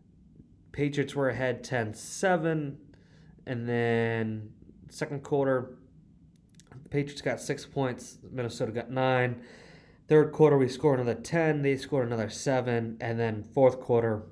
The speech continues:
is when we just couldn't do anything offensively, really. We couldn't really get any stops defensively and lost the game towards the end,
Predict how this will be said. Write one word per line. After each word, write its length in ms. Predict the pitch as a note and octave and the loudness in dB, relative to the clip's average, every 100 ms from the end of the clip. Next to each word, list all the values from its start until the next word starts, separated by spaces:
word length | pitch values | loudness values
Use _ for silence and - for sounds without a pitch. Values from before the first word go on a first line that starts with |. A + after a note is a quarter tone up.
| - | -12
is 180 | A2 A#2+ | -8 -4
when 140 | A2 | -4
we 100 | G#2 | -4
just 360 | - G#2+ - - | -8 -12 -14 -8
couldn't 440 | B2 A2 G#2+ - - - - - - - | -4 -4 -6 -10 -18 -20 -20 -20 -20 -4
do 200 | D#3+ E3 | 0 4
anything 300 | D#3 C#3+ C#3+ | 4 0 -2
offensively, 720 | C3 A2+ C3 A#2 A#2+ G#2+ A2+ G#2+ | -4 -2 -2 -2 -4 -2 0 0
really. 460 | G2+ G#2+ G#2 G2 - - - - - | 0 -2 -2 -6 -12 -20 -20 -18 -4
We 460 | C3 B2 A#2+ A#2+ - - - - - - _ - | 0 2 0 -2 -8 -18 -20 -20 -20 -20 _ -10
couldn't 460 | - E3+ F3+ D#3 D3+ | 4 4 6 0 0
really 280 | D#3 D3+ C3+ - | 2 2 -2 -6
get 240 | - C#3+ - | -2 -2 -2
any 160 | C#3 | -6
stops 460 | B2+ - C#3+ C3+ - | -6 -2 0 0 -2
defensively 800 | C#3+ - B2 B2 C#3+ D#3+ F#3+ F#3 | -6 -2 -4 -2 -4 -2 -4 -6
and 160 | A#2+ A#2 | -8 -6
lost 280 | B2 C3 | -6 -6
the 60 | C3 | -8
game 320 | A#2+ A2+ B2+ | -6 -4 -6
towards 340 | A#2+ A#2 A2+ A2+ | -6 -4 -4 -6
the 120 | G#2 | -8
end, 380 | G2+ B2 D3 | -6 -6 -6